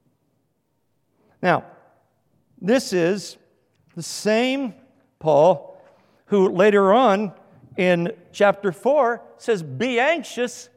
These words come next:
for nothing." And yet he confesses to his own anxiety. Paul experiences deep concern. He's anxious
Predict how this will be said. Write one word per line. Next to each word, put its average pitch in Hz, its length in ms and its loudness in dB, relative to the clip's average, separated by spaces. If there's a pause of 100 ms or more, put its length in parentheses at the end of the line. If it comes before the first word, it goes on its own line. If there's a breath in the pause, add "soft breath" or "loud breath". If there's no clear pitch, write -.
(180)
for 214 240 4
nothing." 180 460 2 (1900)
And 156 140 -8
yet 180 220 4
he 185 360 -4 (220)
confesses 165 720 -2 (300)
to 160 100 -4
his 151 120 -4
own 165 440 0 (560 soft breath)
anxiety. 190 600 2
Paul 208 300 2
experiences 196 840 0
deep 208 400 -4
concern. 220 640 0
He's 156 200 -4
anxious 214 880 -2